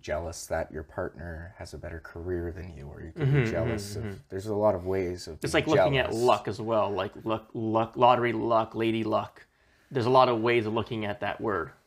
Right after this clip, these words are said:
Speaker 1: Uh, yeah, well, I mean, yeah, when you get in, well, for me, l-, yeah, luck, luck's one,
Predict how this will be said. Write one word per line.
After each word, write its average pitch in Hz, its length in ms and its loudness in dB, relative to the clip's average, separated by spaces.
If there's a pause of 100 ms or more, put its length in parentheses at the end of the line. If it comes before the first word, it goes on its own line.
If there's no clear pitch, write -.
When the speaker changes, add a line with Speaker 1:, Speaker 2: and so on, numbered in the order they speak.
(220)
Speaker 1:
Uh, 98 220 -8
yeah, 98 340 4 (100)
well, 90 380 2 (140)
I 92 100 -8
mean, 87 380 -14 (960)
yeah, 120 260 6
when 110 160 2
you 117 80 -4
get 143 140 0
in, 120 300 -2
well, 98 280 -4
for - 180 -8
me, 113 240 -2
l-, 139 260 -6
yeah, 180 240 10
luck, 160 360 2 (160)
luck's 151 320 0
one, 120 400 0